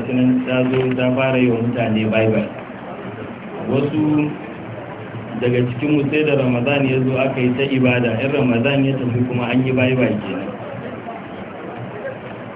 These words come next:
To Allah da yake Ramadan din shi yake ɗaya watan ma. Allah dai ya sa wannan wata mai albarka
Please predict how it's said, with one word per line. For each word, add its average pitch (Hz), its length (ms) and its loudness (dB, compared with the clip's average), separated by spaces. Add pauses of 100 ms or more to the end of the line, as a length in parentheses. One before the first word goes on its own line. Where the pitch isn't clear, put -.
To 117 160 -2
Allah 160 400 2
da 139 140 2
yake 151 340 2
Ramadan 127 640 2
din 147 320 2 (560)
shi 160 160 -4
yake 160 400 0
ɗaya 147 160 4
watan 147 400 4
ma. 104 100 0 (1700)
Allah 139 320 2
dai 143 160 2
ya 147 240 2
sa 147 240 2
wannan 139 320 2
wata 135 320 0
mai 120 160 0
albarka 127 560 0